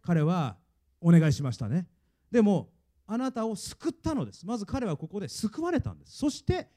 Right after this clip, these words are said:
癒されたんです。それはイエス様が彼の心の奥底にある最も強い信仰の部分です。彼が何を信じていたのかを分かっているから、先にそれが起きたんです。つまり救いです。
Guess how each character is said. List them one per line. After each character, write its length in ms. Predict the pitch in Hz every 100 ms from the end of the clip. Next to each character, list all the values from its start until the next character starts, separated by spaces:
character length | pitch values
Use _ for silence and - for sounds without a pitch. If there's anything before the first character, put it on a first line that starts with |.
| _ -
癒 180 | 170 165
さ 140 | 175
れ 100 | 131
た 100 | -
ん 100 | -
で 80 | _
す。 160 | - _ _ _ _ _ _ _ _ _ _ _ _ _ _ _ -
そ 140 | 208
れ 60 | 208
は 140 | 226
イ 100 | 214
エ 100 | 254
ス 80 | -
様 200 | 202 165
が 120 | 156
彼 240 | - 247
の 100 | 208
心 380 | 156 175 220 226
の 80 | 220
奥 260 | 220 220 -
底 260 | 285 277
に 80 | 262
あ 80 | 262
る 100 | 214
最 440 | 160 220 - 381
も 100 | 330
強 280 | - 185 180
い 40 |
信 280 | 135 - 202
仰 180 | 190 180
の 140 | 170
部 100 | 156
分 160 | 123 92
で 80 | 80
す。 140 | - _ _ -
彼 240 | 254 240
が 100 | 226
何 320 | 190 285 349
を 60 | 262
信 280 | 170 240 226
じ 100 | 160
て 80 | 165
い 80 |
た 100 | 165
の 100 | 185
か 120 | 180 208
を 60 |
分 140 | 147 147
か 100 | 185
っ 60 |
て 80 | 156
い 40 |
る 80 | 143
か 80 | 185
ら、 80 | 131
先 280 | 160 165 220
に 80 |
そ 140 | 269 170
れ 80 | 165
が 80 |
起 120 | 120 110
き 80 | -
た 80 |
ん 80 | 101
で 80 | -
す。 120 | - _ _ _ -
つ 160 | -
ま 100 | 143
り 100 | 107
救 360 | 92 - - 156
い 60 | 110
で 100 | -
す。 180 | -